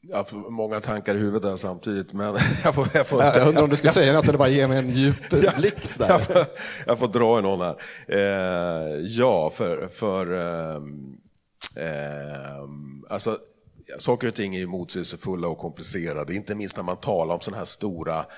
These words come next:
Speaker 1: liksom, entiteter som prosa och poesi. Ja, men det är ju, när man, vilket exempel man än tar så får man ju liksom ett, ett exempel på motsatsen i huvudet direkt.
Speaker 2: Exakt.
Speaker 1: Ja, men det är klart att all dikt inte är uppläsningsdikt.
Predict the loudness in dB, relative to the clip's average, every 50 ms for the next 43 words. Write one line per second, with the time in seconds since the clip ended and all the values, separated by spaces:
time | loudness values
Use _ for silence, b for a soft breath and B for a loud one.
0 | B B B B -12 -10 -10 -10 -10 -10 -10 -10 -10 -10 -10 -12 -14 -14 _ -12
1 | -10 -10 -8 -8 -8 -10 -12 _ -16 -16 -14 -14 -14 -16 -12 -10 -10 -10 -10 -12
2 | -14 -12 -12 -10 -10 -10 -10 -8 -8 -6 -6 -6 -6 -6 -6 -8 -8 -10 -10 -10
3 | -12 -12 -10 -10 -10 -10 -10 -12 B B B B B B B -10 -8 -6 -6 -4
4 | -4 -4 -6 -6 -6 -10 -12 -12 -12 -4 -2 -2 -2 0 -2 -4 -4 -4 -4 -4
5 | -2 -2 -2 -4 -4 -6 -6 -6 -6 -6 -6 -6 -8 -8 -8 -6 -4 -4 -4 -4
6 | -6 -8 -8 -12 B B B B -10 -10 -8 -8 -8 -8 -8 -6 -8 -8 -8 -10
7 | -10 -12 -12 -12 -14 -14 _ -18 -16 -16 -14 -14 -10 -8 -8 -6 -8 -8 -12 -16
8 | -16 -14 -12 -12 -12 -12 -10 -8 -6 -6 -6 -6 -8 -8 -8 -8 -10 -10 -12 -12
9 | -14 -14 -12 -10 -8 -8 -8 -10 -12 -16 -18 -18 B B B -10 -10 -6 -4 -4
10 | -4 -4 -4 -6 -6 -4 -2 -2 -2 -2 -4 -8 -10 -14 _ -4 -2 0 2 2
11 | 2 2 0 -2 -2 -4 -8 -12 -12 -12 -12 -14 -14 -14 -10 -8 -8 -8 -8 -10
12 | -12 -10 -10 -10 -8 -10 -10 -8 -8 -8 -8 -8 _ -10 -10 -8 -8 -8 -10 -12
13 | -12 -12 -12 -10 -10 -10 -10 -12 -14 -16 -16 -16